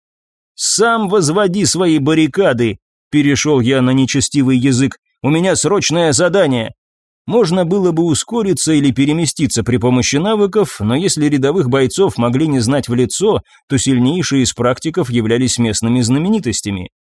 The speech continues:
Как верно заметила Атла, это не такая уж и большая замкнутая община, где все так или иначе знакомы друг с другом,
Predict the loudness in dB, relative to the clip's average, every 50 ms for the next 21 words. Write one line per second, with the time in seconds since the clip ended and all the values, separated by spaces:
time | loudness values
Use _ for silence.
0 | _ _ -2 -2 0 0 0 0 0 2 0 0 0 0 0 0 0 -2 0 0
1 | 0 0 0 0 -2 0 0 0 0 0 -2 -2 -2 -2 -2 -4 -2 -2 -2 -2
2 | -2 0 0 -2 0 2 0 2 2 0 0 -2 0 0 0 0 0 -2 -2 -2
3 | 0 0 0 0 0 0 0 0 0 0 0 -2 -2 0 0 2 2 2 0 0
4 | -4 -4 -2 -2 0 0 0 0 0 -2 -2 -2 -2 -4 -2 -2 -2 -2 0 -2
5 | -2 -2 0 0 0 0 0 0 0 0 0 -2 -2 -2 -2 0 -2 -2 -2 -2
6 | -2 -2 -2 -2 -2 -2 -2 -2 -2 -2 -2 -2 -2 0 0 0 0 -2